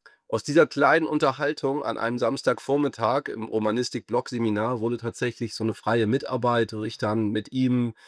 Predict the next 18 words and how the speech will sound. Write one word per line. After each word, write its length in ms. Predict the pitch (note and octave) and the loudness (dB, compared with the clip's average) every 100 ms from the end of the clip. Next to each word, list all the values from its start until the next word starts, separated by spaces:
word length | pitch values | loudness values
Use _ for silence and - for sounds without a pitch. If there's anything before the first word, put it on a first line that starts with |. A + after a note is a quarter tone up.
| - _ | -20 _
kreuz 300 | - A#2 - | -2 0 0
und 120 | B2 | -8
quer 220 | - A#2+ | -2 0
durch 140 | A2+ G#2+ | 0 0
Deutschland 580 | G2+ A2+ - B2+ A#2+ B2+ | 0 -2 -2 -2 -2 -4
und 160 | G2+ | -6
tatsächlich 480 | A#2 - C3+ B2 G#2+ | -6 -4 -4 -2 -4
auch 200 | A2 A#2+ | -2 -4
zum, 440 | - A#2 G#2+ G2+ - | -2 -2 0 -2 -4
ähm, 340 | F#2+ F#2 F#2+ | -8 -6 -8
zur 140 | - A2 | -8 -6
Vergabe 420 | G#2+ G2+ G#2 A2 | -2 2 4 4
des 140 | G#2 | 0
Ballon 340 | - G#2+ A2+ B2+ | 2 4 4 2
d'Ors 380 | B2 C#3+ C3+ - | 2 2 2 -2
und 160 | A#2 | -8
so 160 | A#2 G#2+ | -6 0
weiter, 400 | G#2+ A#2 A2 | 0 0 -2